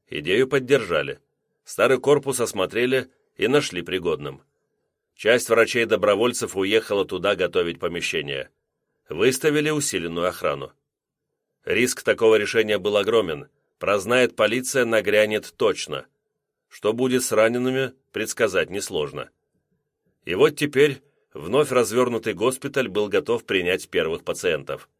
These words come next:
Но их еще надо эвакуировать из осажденного здания. А противник,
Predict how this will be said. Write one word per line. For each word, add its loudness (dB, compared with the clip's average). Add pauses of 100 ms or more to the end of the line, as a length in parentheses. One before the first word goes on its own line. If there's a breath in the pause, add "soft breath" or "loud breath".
(480)
Но -2
их -2
еще -4
надо 0
эвакуировать -2
из -8
осажденного -4
здания. -4 (460)
А -4
противник, -4